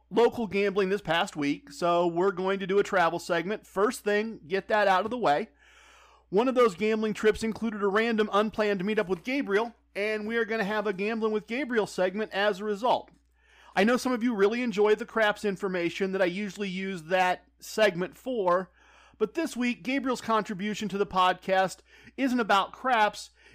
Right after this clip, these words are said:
It's about a potential casino trap that I know I've fallen into once or twice. He just fell into it.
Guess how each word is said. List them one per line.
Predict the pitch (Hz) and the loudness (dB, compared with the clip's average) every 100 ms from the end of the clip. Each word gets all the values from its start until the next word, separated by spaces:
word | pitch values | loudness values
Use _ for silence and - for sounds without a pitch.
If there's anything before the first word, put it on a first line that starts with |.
| - | -6
It's | 240 247 | -6 -4
about | 208 208 | 0 2
a | 202 | 0
potential | 208 247 269 269 | -4 -4 -4 -4
casino | - 226 226 220 214 | -8 -6 -2 0 -2
trap | - 190 185 180 - | 0 2 2 0 -6
that | 185 | 0
I | 202 208 | 2 2
know | 202 - | 0 2
I've | 190 233 | 2 2
fallen | - 226 185 170 | 2 2 4 2
into | 170 190 175 | -2 -4 -4
once | 170 165 175 | -2 -4 -6
or | |
twice. | 156 175 165 160 160 - - - _ | -8 -2 2 2 0 -12 -20 -20 _
He | - 247 247 | -6 -2 -2
just | 220 196 - | -2 -6 0
fell | 202 175 | 2 2
into | 170 165 - 175 170 | -2 -6 -2 0 0
it. | 165 | -2